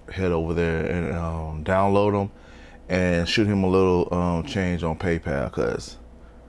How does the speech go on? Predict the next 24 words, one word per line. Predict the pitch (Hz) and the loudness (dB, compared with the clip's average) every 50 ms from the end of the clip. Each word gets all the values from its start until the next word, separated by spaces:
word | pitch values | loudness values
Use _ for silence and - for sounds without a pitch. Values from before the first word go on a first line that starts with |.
| - - - - - - - - | -20 -20 -20 -20 -20 -20 -6 -2
these | 98 98 85 85 | 0 0 0 0
are | 78 | -4
phenomenal. | - 95 90 87 90 87 82 - - - - - - - - - - - - - - - - - - - - - - - - - - - - - - - - - | -4 -4 -2 0 0 0 0 -2 -4 -6 -8 -10 -12 -14 -16 -18 -20 -20 -20 -20 -20 -20 -20 -20 -20 -20 -20 -20 -20 -20 -16 -16 -16 -16 -16 -20 -20 -20 -16 -4
Let | - 101 104 | 0 2 2
me | 107 110 104 | 2 2 2
start | - - - 113 104 101 101 98 | 0 2 4 4 6 6 4 4
with | 98 92 | 2 0
the | - 90 | -2 -2
one | 90 92 90 90 90 87 85 85 85 85 - | 0 2 2 2 4 2 2 0 -2 -2 -2
I | - 85 85 85 85 85 82 82 82 82 85 | -2 0 0 2 2 2 0 0 0 0 0
like | 80 82 85 82 82 - - - - | 0 0 0 0 0 -2 -6 -4 -2
best, | 87 80 - - - - - - - - - - - - - - - - - - | 0 0 0 -2 -2 -4 -8 -10 -10 -12 -16 -18 -20 -20 -20 -20 -20 -20 -14 -6
which | - 90 85 - - | -6 -6 -4 -4 -4
is | 82 78 80 82 82 73 | -4 -4 -4 -4 -6 -2
this | - 95 92 87 - - - | 0 2 2 0 -2 -6 -8
one. | 80 65 50 - - - | -8 -8 -8 -8 -6 -6
I | 80 | -6
printed | 85 - - 101 95 95 92 85 95 | -6 -4 -4 -2 0 0 0 2 2
it, | 95 95 92 - - - | 4 4 2 2 0 -2
um, | 87 85 85 85 82 | -2 -2 0 -2 -2
with | 82 80 - - 87 | -4 -6 -8 -6 -2
different, | 92 92 87 - 90 87 - - - - - | -2 -2 -2 -2 -4 -4 -4 -6 -8 -10 -8
uh, | 85 85 82 82 80 | -6 -4 -4 -4 -4
material. | 80 82 - - - 107 101 101 101 98 98 95 98 | -6 -6 -8 -4 0 2 2 4 4 4 2 2 0